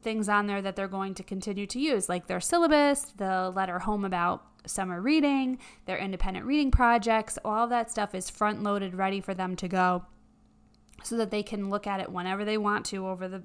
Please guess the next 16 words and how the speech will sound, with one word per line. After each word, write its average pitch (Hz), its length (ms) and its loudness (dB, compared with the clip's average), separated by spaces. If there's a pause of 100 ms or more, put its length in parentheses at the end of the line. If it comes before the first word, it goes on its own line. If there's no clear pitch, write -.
(120)
over 196 220 -6
the 185 80 -8
summer 220 460 -2 (420)
and 202 340 -2
kind 202 220 -2
of 190 80 -8
get 196 180 -4
ready 196 360 -6 (240)
for 190 360 -2
what's 185 240 -6
going 185 220 -6
to 175 80 -10
be 175 80 -8
coming. 190 460 -6
And, 190 360 -8
um, 185 320 -4